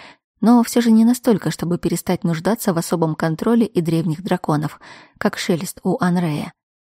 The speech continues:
Мысленно погрузилась в историю и не заметила, как карета остановилась. Только когда принц вышел и подал мне руку, поняла, что мы на месте. Вблизи дворец оказался еще огромнее,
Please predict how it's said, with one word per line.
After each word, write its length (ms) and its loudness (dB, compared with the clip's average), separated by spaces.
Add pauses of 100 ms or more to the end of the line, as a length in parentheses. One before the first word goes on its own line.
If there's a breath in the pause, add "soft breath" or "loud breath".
(540)
Мысленно 480 4
погрузилась 600 -2
в 80 -6
историю 480 -2 (320)
и 100 4
не 100 6
заметила, 500 2
как 200 -6
карета 400 -4
остановилась. 800 -4 (440)
Только 280 2
когда 300 2
принц 340 0
вышел 440 0 (340 loud breath)
и 280 2 (160)
подал 340 2
мне 180 0
руку, 380 0 (300)
поняла, 460 6
что 220 0
мы 160 2
на 120 0
месте. 520 -6 (1080)
Вблизи 760 0 (120)
дворец 480 0
оказался 520 0
еще 440 -2
огромнее, 640 -6